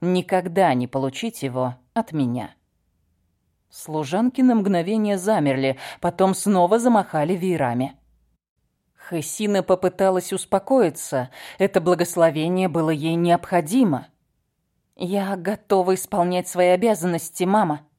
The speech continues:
Королева обратила равнодушный взгляд на чашку, которую держала в руке. «Ты говоришь о коронации как о чём-то неизбежном». Она поставила чашку на столик, и та звякнула.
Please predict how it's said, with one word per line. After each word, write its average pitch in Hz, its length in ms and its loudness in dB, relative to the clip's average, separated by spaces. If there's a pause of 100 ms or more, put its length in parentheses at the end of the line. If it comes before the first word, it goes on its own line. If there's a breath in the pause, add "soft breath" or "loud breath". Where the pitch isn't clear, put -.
(800)
Королева 196 560 0
обратила 160 580 0
равнодушный 139 760 -2
взгляд 139 440 -4
на 135 140 -2
чашку, 220 500 -8
которую 147 460 -4
держала 135 560 -4
в 139 60 -8
руке. 127 380 -10 (1300 loud breath)
«Ты 240 180 -6
говоришь 156 640 0
о 156 60 -2
коронации 143 800 0
как 147 320 -6
о 139 60 -2
чём-то 139 500 -2
неизбежном». 165 960 -4 (680)
Она 180 260 -2
поставила 160 640 0
чашку 165 440 -4
на 151 160 0
столик, 233 500 -2
и 175 40 -4
та 226 180 0
звякнула. 139 640 -2